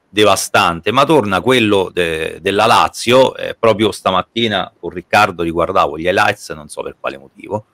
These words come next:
di Lazio e Borussia Dortmund, e il Borussia Dortmund aveva giocatori, eh, come Guerreiro, come Haaland, come Bellingham, e la, era la Lazio di Inzaghi con in attacco Correa Immobile.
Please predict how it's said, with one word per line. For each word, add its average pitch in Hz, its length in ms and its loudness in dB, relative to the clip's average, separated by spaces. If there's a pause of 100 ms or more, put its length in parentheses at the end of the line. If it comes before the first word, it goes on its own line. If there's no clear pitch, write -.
(200)
di 110 100 -2
Lazio 127 380 2
e - 20 0
Borussia 98 420 -2
Dortmund, 85 720 -2
e - 640 -6
il 95 40 -2
Borussia 104 280 0
Dortmund 107 320 0
aveva 90 280 2
giocatori, 87 720 0
eh, 82 600 -4
come 82 280 -10
Guerreiro, 85 600 0
come 80 240 -8
Haaland, 87 440 -2
come 80 200 -10
Bellingham, 104 920 0
e - 80 -14
la, 90 140 -2
era 98 180 2
la 92 120 2
Lazio 104 360 2
di 92 80 -8
Inzaghi 98 480 0
con 87 140 -12
in 90 120 -8
attacco 82 420 -4
Correa 82 340 -4
Immobile. 90 640 -4